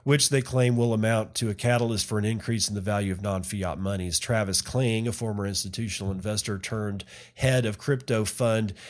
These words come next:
Ikiagi, wrote these, that the E C B, by buying twenty million euros worth of assets, is injecting more money in the economy than the thirty-day circulating supply of Bitcoin. Wow. King, uh, <clears throat> sorry, Kling writes that all money printing,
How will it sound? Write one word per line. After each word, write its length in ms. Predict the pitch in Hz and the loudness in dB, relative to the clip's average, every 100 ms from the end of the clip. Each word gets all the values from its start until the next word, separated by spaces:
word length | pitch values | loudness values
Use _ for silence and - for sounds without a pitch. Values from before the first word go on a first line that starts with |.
| - - | -16 -4
Ikiagi, 840 | 131 127 117 117 131 113 95 101 - - - | -2 -2 0 2 2 2 -2 -4 -8 -20 -10
wrote 480 | 110 123 143 151 160 | 0 6 6 6 2
these, 400 | 151 139 135 135 | -2 -2 0 0
that 260 | - 135 120 | 0 0 0
the 100 | 127 | -2
E 140 | 127 | 0
C 200 | 135 - | 0 2
B, 300 | 117 120 135 | 0 0 0
by 160 | 110 104 | 2 0
buying 420 | 101 120 170 127 | 2 2 4 2
twenty 280 | 101 107 98 | -2 -2 -2
million 320 | 95 101 98 | 0 0 -2
euros 360 | 98 101 98 90 | -2 -2 -2 -2
worth 200 | 98 92 | -6 -4
of 100 | 95 | -2
assets, 480 | 95 90 101 95 - | 0 0 -2 -2 -2
is 140 | 95 | -2
injecting 440 | 98 104 101 95 | -2 -4 -4 -4
more 200 | 98 143 | 0 2
money 260 | 156 139 131 | 4 4 2
in 80 | 117 | 2
the 100 | 107 | -2
economy 500 | 98 - 117 113 113 | -4 -2 -2 0 0
than 180 | 101 95 | 0 -4
the 80 | 90 | -4
thirty-day 540 | 123 123 123 113 110 | 0 0 0 0 0
circulating 600 | - 113 104 104 104 101 | 0 -2 -4 -4 -4 -4
supply 400 | 95 95 110 101 | -6 -6 -4 -2
of 100 | 85 | -2
Bitcoin. 240 | 95 92 - 78 76 71 - _ _ _ _ | -6 -8 -8 -8 -8 -10 -16 _ _ _ _
Wow. 480 | - 85 87 80 80 - - - - - | -12 -4 -2 -2 -4 -8 -16 -18 -16 0
King, 320 | 143 123 127 | 4 4 4
uh, 140 | 147 135 - - | 2 2 -2 0
<clears throat> 260 | 202 208 147 | 4 6 6
sorry, 260 | 101 95 92 | 4 0 0
Kling 280 | 135 131 | 2 4
writes 380 | 123 117 113 104 | 4 4 4 2
that 160 | - 101 | 0 0
all 200 | 117 113 | 4 4
money 260 | 117 120 110 | 4 2 0
printing, 540 | - 113 107 113 110 | -2 -4 -4 -6 -6